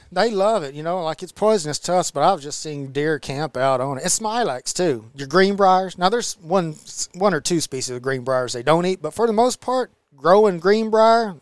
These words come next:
it's good deer food, man. Highly nutritious. They get after it. And it's, so,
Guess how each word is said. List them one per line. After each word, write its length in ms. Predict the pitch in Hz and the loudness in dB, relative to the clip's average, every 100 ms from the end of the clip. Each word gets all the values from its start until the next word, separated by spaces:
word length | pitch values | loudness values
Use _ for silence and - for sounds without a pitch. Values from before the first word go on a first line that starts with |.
| - | -8
it's 180 | 202 - | -6 -6
good 300 | 135 190 147 | 0 0 2
deer 180 | 151 127 | 0 0
food, 300 | 123 120 123 | -4 -8 -6
man. 220 | 143 147 | -6 -2
Highly 400 | 156 180 185 175 | 2 2 2 -2
nutritious. 580 | 175 - 165 156 165 131 | -6 -6 -4 -4 -6 -4
They 140 | 156 | -2
get 160 | 165 147 | 0 2
after 380 | 147 135 - 113 | 4 2 -2 -10
it. 40 | |
And 80 | 135 | -10
it's, 140 | - - - - - - - | -14 -20 -20 -20 -20 -18 -4
so, 380 | - 175 165 | 2 2 0